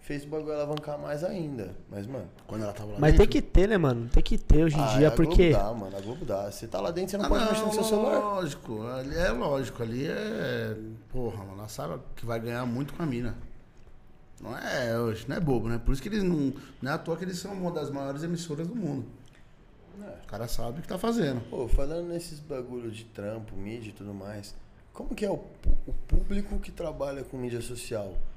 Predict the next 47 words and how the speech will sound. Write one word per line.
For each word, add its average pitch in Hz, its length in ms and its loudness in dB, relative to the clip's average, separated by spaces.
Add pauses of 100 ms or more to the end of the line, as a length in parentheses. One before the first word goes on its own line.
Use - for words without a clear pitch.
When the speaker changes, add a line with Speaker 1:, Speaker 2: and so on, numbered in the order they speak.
(180)
Speaker 1:
É 113 60 -8
um 117 60 -4
público 117 400 6
que - 100 2
se - 100 -4
ajuda? 107 520 -4
É - 20 -2
um 104 80 -6
pessoal 104 420 2
que, - 100 -14
tipo, - 280 0 (440)
fala 123 200 -2
assim, 117 160 -8
"Caralho, 143 400 -2
e 165 60 -2
aí, 151 60 -2
vamos 127 260 -6
gravar 135 280 -2
um 127 120 -4
vídeo", 120 280 -6
a 110 40 -4
pessoa 113 380 -4
topa, 120 560 2
tipo, 160 320 2
"Ô, 107 60 0
divulga 120 400 -4
minha, 151 200 -6 (380)
esse 113 200 -10
vídeo 110 280 -8
meu", 107 460 -4
o - 60 -10 (500)
pessoal - 320 6
te 113 140 -4
ajuda 131 400 -2
ou 180 80 0
é, 170 40 4
tipo, - 220 -8
só 127 240 0
os 131 80 -4
brother 113 420 6
que - 80 -14
faz 104 240 -6
isso? 90 280 -14 (520)
Speaker 3:
Como 202 120 -4
assim? 139 260 0
Não 123 60 -4
entendi. 127 400 -2